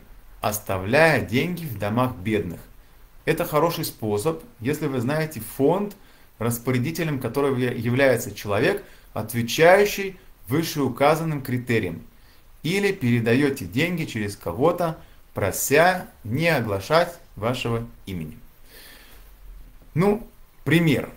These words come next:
Продавец фруктов и овощей Ехескиль Лиленталь,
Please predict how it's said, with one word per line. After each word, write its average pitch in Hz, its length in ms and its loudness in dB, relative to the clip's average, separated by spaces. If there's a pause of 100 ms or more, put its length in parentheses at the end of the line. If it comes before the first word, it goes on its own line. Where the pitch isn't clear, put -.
(160)
Продавец 175 460 6
фруктов 175 440 0
и 139 40 -4
овощей 131 600 2 (360)
Ехескиль 127 720 -2 (380)
Лиленталь, 117 760 2